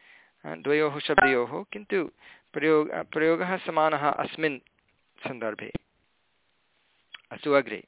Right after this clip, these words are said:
तर्हि, अ, अनुस्वारः स्वयं वर्णः अस्ति, यद्यपि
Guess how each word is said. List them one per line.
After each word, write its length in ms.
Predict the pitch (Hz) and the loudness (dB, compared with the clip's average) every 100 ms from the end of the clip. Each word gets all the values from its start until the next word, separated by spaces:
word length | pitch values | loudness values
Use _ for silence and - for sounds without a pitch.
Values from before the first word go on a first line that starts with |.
| _ _ _ _ _ _ _ _ _ - - - - _ _ _ _ _ _ _ - - - | _ _ _ _ _ _ _ _ _ -20 -20 -20 -20 _ _ _ _ _ _ _ -20 -8 4
तर्हि, 400 | 175 196 185 160 _ - | 6 6 4 2 _ -4
अ, 360 | 147 139 135 127 - _ _ _ _ _ _ _ _ _ - - | 0 2 2 0 -6 _ _ _ _ _ _ _ _ _ -20 -8
अनुस्वारः 960 | 160 151 - 190 202 214 185 185 180 180 - _ _ _ - - | -6 -4 0 6 8 8 4 4 6 6 4 _ _ _ -14 0
स्वयं 260 | 151 165 | 4 6
वर्णः 520 | 185 185 185 190 175 165 | 6 6 6 6 2 2
अस्ति, 380 | 156 - 156 _ _ _ _ _ _ _ - - - _ | 0 -10 -10 _ _ _ _ _ _ _ -20 -20 -20 _
यद्यपि 800 | 147 202 208 247 - 254 254 254 | 6 6 6 2 4 2 2 0